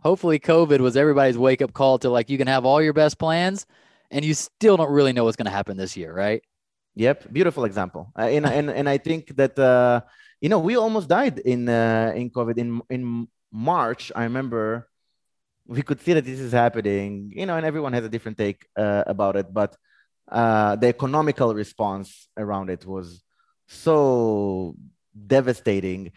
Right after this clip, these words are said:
Speaker 1: Yeah.
Speaker 2: And in, in, in March, I remember I talked to my team. I told them, "Look, we're gonna have to fire a big chunk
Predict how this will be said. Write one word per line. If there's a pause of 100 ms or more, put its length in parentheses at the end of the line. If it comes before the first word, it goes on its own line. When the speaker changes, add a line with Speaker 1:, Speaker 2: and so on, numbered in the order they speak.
(100)
Speaker 1:
Yeah.
Speaker 2:
And (1080)
in,
in,
in
March,
I
remember
I
talked
to
my
team.
I
told
them,
"Look,
we're
gonna
have
to (100)
fire (340)
a
big
chunk